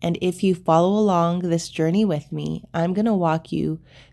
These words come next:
through three rules that I would live by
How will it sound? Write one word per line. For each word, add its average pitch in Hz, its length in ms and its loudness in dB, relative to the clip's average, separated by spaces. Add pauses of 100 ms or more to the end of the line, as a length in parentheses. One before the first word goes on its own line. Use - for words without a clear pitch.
through 190 580 0
three 254 520 2
rules 190 680 0
that 165 600 0 (680)
I 196 160 4
would 233 200 2
live 180 360 4
by - 400 -8